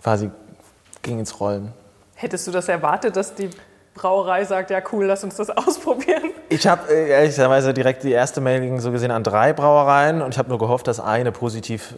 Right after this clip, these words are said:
Speaker 1: zumindest mal sagt, „Lass uns mal drüber reden“. Dass dann die erste und so gesehen auch die nächstgelegene, das war damals Braustil, ähm, auf dem Oederweg, sagt, „Komm mal vorbei, das klingt sehr spannend.“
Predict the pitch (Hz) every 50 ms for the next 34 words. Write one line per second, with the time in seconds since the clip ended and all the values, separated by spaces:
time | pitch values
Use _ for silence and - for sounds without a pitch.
0 | - - - 98 92 85 - - 110 107 104 104 104 - - - - 120 113 -
1 | 117 104 - 110 107 104 104 104 104 92 101 110 123 139 156 165 156 151 - -
2 | - _ _ _ _ _ - _ - - - - - 113 - - 117 113 113 117
3 | - 113 127 147 143 - - 127 110 117 113 117 110 113 113 110 - - 113 113
4 | 117 131 151 165 165 - - 139 127 131 139 139 139 135 139 139 135 123 117 110
5 | 117 110 107 110 110 110 113 113 110 107 - - - 101 104 107 113 131 135 -
6 | - 147 143 143 143 143 143 - - - - 113 117 120 117 117 113 85 90 113
7 | 117 113 92 123 139 139 135 123 127 123 - - 127 120 117 113 - - - -
8 | - - - - - _ - - 127 120 117 - 123 101 101 110 113 127 135 135
9 | - - - 123 117 - 123 117 113 - - 117 117 123 139 143